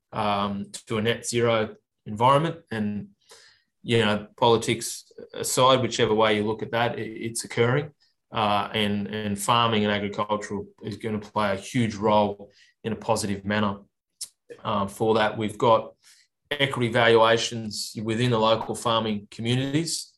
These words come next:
that are very high, and profitability. So we're seeing a real sort of connection on that social fabric, uh, in that sense. And then, you know, just the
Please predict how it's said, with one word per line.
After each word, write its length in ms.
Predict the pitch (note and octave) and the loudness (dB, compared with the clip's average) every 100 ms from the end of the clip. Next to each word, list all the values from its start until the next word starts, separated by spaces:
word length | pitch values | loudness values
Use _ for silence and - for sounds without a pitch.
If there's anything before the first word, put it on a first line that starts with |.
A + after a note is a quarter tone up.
| _ - | _ -6
that 120 | G#2+ | -6
are 40 | |
very 300 | G2 A2 G#2+ | 0 2 2
high, 320 | G2+ A2+ B2 A2+ | 2 4 4 2
and 160 | A2 | -2
profitability. 840 | - G#2+ - G2+ G#2 G2+ G2 - _ _ _ - | -6 -8 -8 -6 -4 -4 -6 -8 _ _ _ -6
So 240 | - A2+ | 4 4
we're 100 | A2 | 4
seeing 640 | G#2+ - B2 A#2 A2 G#2 - | 0 0 2 4 2 -2 -8
a 120 | - | -8
real 760 | A2+ B2 C3+ C#3 C#3 C#3 C3 A#2+ | -6 -2 0 4 6 8 8 6
sort 240 | - A#2 | 2 0
of 140 | G#2+ G#2 | 0 0
connection 540 | A#2 A2+ A2+ A2+ - | -4 -2 -2 -2 -4
on 120 | G#2 | -2
that 220 | G#2+ G2+ - _ _ _ | 0 -2 -4 _ _ _
social 420 | - - A2 - G#2 | -6 0 0 0 -6
fabric, 600 | - G#2+ G2+ G2+ G2 - _ _ - | -4 -2 -2 -4 -6 -16 _ _ -6
uh, 340 | G#2 G2 G2 | -2 0 0
in 120 | G#2 | -2
that 200 | G#2+ A2 - | 0 0 -2
sense. 380 | - - A#2 A2+ | -6 -4 -2 -2
And 100 | A#2+ | 0
then, 340 | B2 A#2+ A#2 - _ _ - _ _ | 2 2 0 -8 _ _ -20 _ _
you 60 | - | 0
know, 100 | C#3 | 2
just 260 | B2+ C#3 - | 2 2 2
the 500 | A#2+ A#2 A#2 A2+ | 4 6 4 0